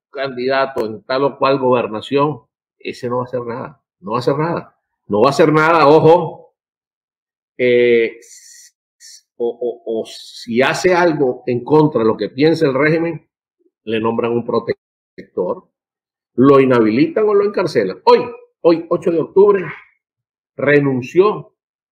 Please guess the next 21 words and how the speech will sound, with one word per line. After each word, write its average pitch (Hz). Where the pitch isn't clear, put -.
el 143
alcalde 127
de 151
San 127
Antonio 123
del 147
Táchira, 101
él 98
dice 113
que 113
renunció 98
por -
cuestiones 110
políticas 117
y 98
tal 120
y 117
qué 117
sé 110
yo, 104
¿no? 120